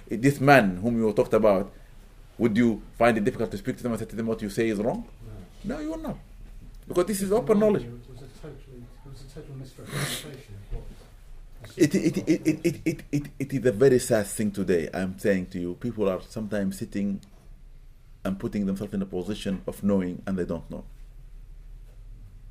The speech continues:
Speaker 1: It's very, very sad. And they say things that had no meaning, no value. And it's all camps. This is the way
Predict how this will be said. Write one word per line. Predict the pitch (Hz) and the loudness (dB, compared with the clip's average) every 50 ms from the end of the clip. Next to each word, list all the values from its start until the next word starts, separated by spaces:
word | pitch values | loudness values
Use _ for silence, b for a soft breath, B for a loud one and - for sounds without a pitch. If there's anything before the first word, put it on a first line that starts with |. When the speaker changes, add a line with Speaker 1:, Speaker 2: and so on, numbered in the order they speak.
| - - - - - - - - - - - - - - - - - - - - - - - - - - - - - - - | -18 -20 -20 -20 -20 -20 -20 -20 -20 -20 -20 -20 -20 -20 -20 -20 -20 -20 -20 -20 -20 -20 -20 -20 -20 -18 -18 -18 -18 -14 -12
Speaker 1:
It's | - - - | -12 -12 -12
very, | - - - 117 131 127 113 | -16 -12 2 6 8 8 8
very | 101 104 95 87 | 8 6 4 4
sad. | - - - 69 - - - b b b b b | 0 -4 -8 -10 -10 -12 -16 b b b b b
And | - 95 110 110 | -2 0 2 4
they | 113 113 | 4 2
say | 98 135 131 127 | 2 0 0 0
things | 120 - 123 117 | 0 -2 -2 0
that | 113 117 110 - | 0 -2 -2 -2
had | - 98 87 95 | -6 -6 -4 -2
no | 107 117 117 113 | 0 0 0 0
meaning, | 110 107 113 113 110 110 110 110 110 107 | 0 0 -2 -2 -2 -2 -2 -2 -2 -2
no | 104 107 107 | 0 0 -2
value. | 101 95 107 107 104 104 104 104 104 101 - b b b b b b b b b b b b | 0 0 0 0 0 0 -2 -2 -4 -4 -6 b b b b b b b b b b b b
And | - - 185 | 0 2 2
it's | 190 190 | 2 2
all | - - 196 196 180 | 2 4 4 4 4
camps. | - - - 147 123 98 76 - - - - - | 2 -2 -4 -4 -4 -4 -6 -8 -14 -16 -10 -6
This | - 156 147 | -4 -2 0
is | 151 | 4
the | 135 131 | 4 4
way | 127 143 139 139 135 | 6 6 4 4 2